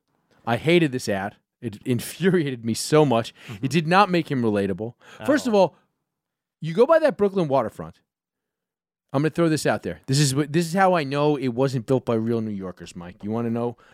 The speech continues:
Speaker 1: you wanna know what makes me mad about that Brooklyn waterfront?
Speaker 2: Go for it.
Speaker 1: Some of the only illuminated handball courts in all of New York City. There's very few illuminated hand-, you need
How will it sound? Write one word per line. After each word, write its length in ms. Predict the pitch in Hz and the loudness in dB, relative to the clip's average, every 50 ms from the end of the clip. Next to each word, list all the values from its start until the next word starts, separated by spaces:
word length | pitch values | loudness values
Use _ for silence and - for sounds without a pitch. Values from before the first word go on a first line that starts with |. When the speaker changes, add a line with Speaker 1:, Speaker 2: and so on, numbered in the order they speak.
| _ _ - | _ _ -6
Speaker 1:
you 60 | 131 | -4
wanna 140 | 139 147 156 | -2 0 2
know 100 | 165 165 | 2 2
what 100 | 165 156 | 2 2
makes 240 | 160 160 - - 160 | 0 -2 -2 -2 -2
me 80 | 151 | 0
mad 280 | 147 147 143 143 147 147 | 2 2 2 2 2 2
about 160 | 143 147 143 | 2 0 0
that 180 | 151 143 135 - | 0 -2 0 -2
Brooklyn 300 | 151 143 - 147 143 143 | -4 -2 -2 -2 0 0
waterfront? 460 | 147 151 151 - - 165 165 165 - _ _ _ _ _ - | 0 0 0 -2 -2 -4 -6 -6 -8 _ _ _ _ _ -14
Speaker 2:
Go 120 | 135 131 | -14 -12
for 220 | - - 113 107 104 | -12 -12 -12 -14 -14
it. 60 | - _ _ _ _ _ _ | -18 _ _ _ _ _ _
Speaker 1:
Some 260 | - - 185 190 208 | -4 0 2 2 4
of 60 | 202 | 2
the 160 | 185 165 - - | 2 0 -4 -2
only 440 | - 180 220 269 277 285 302 311 285 | 0 2 2 4 4 2 2 2 0
illuminated 720 | 185 175 156 160 170 190 208 208 208 208 202 190 190 175 | -2 -2 -2 0 2 2 2 2 2 2 2 0 -2 -4
handball 520 | 131 - - 185 196 185 160 131 117 107 101 | -4 -4 0 2 2 4 4 2 0 0 -2
courts 580 | - - - 104 101 104 - - - - - - _ _ _ _ - | -4 -6 -6 -4 -4 -4 -8 -10 -12 -12 -14 -16 _ _ _ _ -8
in 140 | 147 156 | -4 0
all 360 | 190 226 269 302 320 330 320 285 | 4 6 6 8 8 6 6 4
of 80 | 247 | 2
New 120 | 247 233 233 | 2 2 4
York 240 | 220 202 180 147 | 4 4 2 0
City. 320 | - - - 117 85 82 87 | -2 -4 -6 -6 -6 -6 -4
There's 160 | 104 131 151 | -2 -2 0
very 240 | 151 175 254 - 247 | 2 4 4 4 4
few 480 | - - - 208 214 196 180 175 170 - _ _ _ _ - | 0 0 0 2 4 6 6 4 2 0 _ _ _ _ -6
illuminated 680 | 147 139 143 160 190 233 240 233 233 233 233 220 190 170 | -6 -4 0 2 2 4 4 4 4 2 2 0 -2 -2
hand-, 200 | 180 190 180 185 | -4 -4 -4 -6
you 180 | 165 160 160 | -6 -4 -2
need 420 | 175 220 269 269 254 233 190 - | 0 2 2 2 2 0 -2 -6